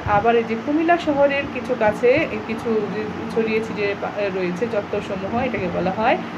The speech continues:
লালমাই পাহাড়। তারপরে আর বাকি যে অংশগুলো রয়েছে টারশিয়ারি যুগের পাহাড়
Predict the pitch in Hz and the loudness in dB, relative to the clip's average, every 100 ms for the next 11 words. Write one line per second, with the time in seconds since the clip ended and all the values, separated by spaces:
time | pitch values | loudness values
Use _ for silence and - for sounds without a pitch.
0 | - - 196 196 190 185 180 175 185 180 | -10 0 2 4 2 0 2 0 2 2
1 | 220 - - - - - 208 208 233 262 | 2 0 -6 -10 -6 4 4 6 4 4
2 | - 208 196 185 202 208 196 - 247 262 | 4 2 2 4 6 6 4 -2 -2 -2
3 | 196 202 185 208 226 202 185 180 185 254 | 2 2 2 0 -2 0 2 2 2 2
4 | 226 226 233 220 214 202 214 214 202 226 | 2 4 4 2 2 -2 0 2 2 2
5 | 226 | 2